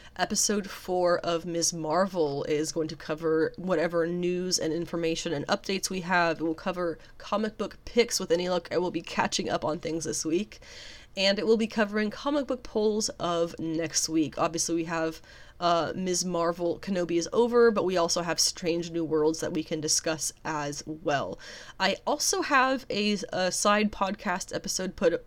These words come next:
put to the, um, put to the side, um, that I'm ready to record involving September's comic book solicitations. I could have put it at the end of this one, but I really didn't feel like making it an extra length podcast more than it already is,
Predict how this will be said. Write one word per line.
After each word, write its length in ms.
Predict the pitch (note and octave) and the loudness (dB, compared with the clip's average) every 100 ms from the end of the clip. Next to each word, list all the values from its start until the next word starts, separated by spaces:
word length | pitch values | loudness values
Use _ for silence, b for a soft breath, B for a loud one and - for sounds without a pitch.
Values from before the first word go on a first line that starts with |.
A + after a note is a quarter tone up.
| - | -12
put 240 | - F#3+ - | -6 -4 -2
to 80 | F#3 | -2
the, 320 | E3+ D#3+ - - | 0 0 -2 -4
um, 380 | E3 D3+ D3+ - - - | -4 -4 -6 -10 -20 -12
put 120 | - G3+ | -6 -4
to 100 | E3 | -2
the 80 | |
side, 380 | D3 G3+ D#3 F3 - B B B - | 0 2 4 2 -2 B B B 0
um, 340 | F3 F3 E3 | 2 4 2
that 120 | F#3+ | 2
I'm 140 | F3+ F3+ | 2 2
ready 160 | F#3 | 2
to 80 | F3+ | 2
record 480 | E3+ - F3 E3+ F3 - | -2 -2 2 2 0 -6
involving 600 | F#3 F3+ E3+ E3+ E3+ D#3+ - | -6 -2 2 2 0 -4 -2
September's 760 | - - - G3 G3 G3+ F#3+ | -4 -4 -4 -4 -2 -2 -2
comic 380 | - - E3+ F3 | -2 0 0 0
book 160 | E3+ | -2
solicitations. 1000 | - D#3 D#3 F3 B3 A3+ - A#3 A3+ A3+ - B B B | -2 0 -2 -4 -4 -2 2 2 2 0 -6 B B B
I 60 | D#3+ | -6
could 240 | - G#3 | -4 -2
have 160 | F#3 F3 | -2 -2
put 120 | F#3+ | -2
it 60 | D#3+ | 0
at 140 | D#3+ | 0
the 100 | E3+ | 0
end 140 | D#3+ | -2
of 140 | D3+ F3 | -2 -4
this 200 | G3+ - | -4 -2
one, 240 | F#3+ F#3 | 0 0
but 140 | E3 D#3 | 0 -2
I 20 | |
really 480 | E3 F#3 G#3+ A3 A3 | -2 -2 0 2 2
didn't 260 | G3+ G3+ | 0 -4
feel 160 | - F#3 | -6 -4
like 220 | F3 F3+ | -2 -2
making 300 | F3+ E3+ F3 | -2 -2 0
it 80 | D#3+ | 0
an 100 | E3 | 0
extra 300 | D#3 - E3+ | -4 -4 -2
length 260 | D#3+ D#3 | -2 -2
podcast 560 | - C#3+ - F3+ D#3+ - | -6 -6 -4 -4 -4 -4
more 220 | E3 D3+ | -4 -2
than 100 | D#3+ | -4
it 100 | D#3+ | -4
already 340 | - D#3 D3+ E3+ | -2 -2 -2 0
is, 380 | A3 G#3+ G#3 | 2 2 0